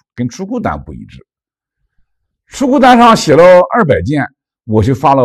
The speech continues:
二百三十件，对吧？出库单上发的，呃，写的是 A 商品，我可能发的是 B 商品，啊，B 商品也许价值更高或者等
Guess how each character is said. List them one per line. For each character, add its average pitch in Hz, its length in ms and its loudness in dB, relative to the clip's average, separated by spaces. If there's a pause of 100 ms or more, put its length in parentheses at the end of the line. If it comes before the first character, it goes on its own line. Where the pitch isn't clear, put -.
(160)
二 107 160 -2
百 80 140 -6
三 95 220 -14
十 71 140 -20
件， 71 140 -20 (1600)
对 123 120 -2
吧？ 113 120 -2 (600)
出 - 200 -6
库 269 80 0
单 233 200 2
上 233 100 4
发 214 240 2
的， 196 200 2 (140)
呃， 147 140 2
写 131 180 -2
的 135 60 -2
是 143 220 -6
A 226 160 2
商 131 240 -6
品， 95 280 -8
我 107 140 -4
可 104 140 -10
能 107 80 -8
发 110 180 -6
的 101 60 -8
是 98 120 -14
B 185 140 -16
商 - 160 -16 (100)
品， - 180 -20 (1300)
啊， 101 120 -8
B 151 140 -6
商 117 160 -2
品 95 160 -2
也 101 100 -2
许 82 200 -8
价 110 200 -4
值 - 160 -14
更 104 180 -8
高 85 200 -6 (120)
或 69 80 -18
者 71 80 -14
等 55 120 -20